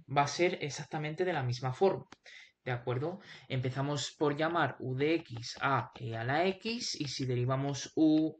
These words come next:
de x, pues entonces tendríamos e a la x de dx. Y luego, ¿qué pasaría si llamamos v prima de x al seno de x?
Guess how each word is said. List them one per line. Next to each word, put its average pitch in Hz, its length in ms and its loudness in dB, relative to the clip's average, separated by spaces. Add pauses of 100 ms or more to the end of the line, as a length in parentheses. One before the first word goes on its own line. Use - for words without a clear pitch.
(100)
de 170 260 0
x, 208 440 -4
pues 139 200 -4
entonces 131 340 -4
tendríamos 147 560 -4
e 135 120 0
a 131 60 2
la 139 200 2
x 185 280 -2
de 147 140 0
dx. 131 600 -2 (420)
Y 147 120 0
luego, 151 340 4 (220)
¿qué - 140 2
pasaría 165 400 2
si 165 120 -4
llamamos 156 400 -2
v 156 140 2
prima 156 320 -2
de 156 140 0
x 151 420 -6
al 147 160 4
seno 147 240 -4
de 185 80 4
x? 143 540 -4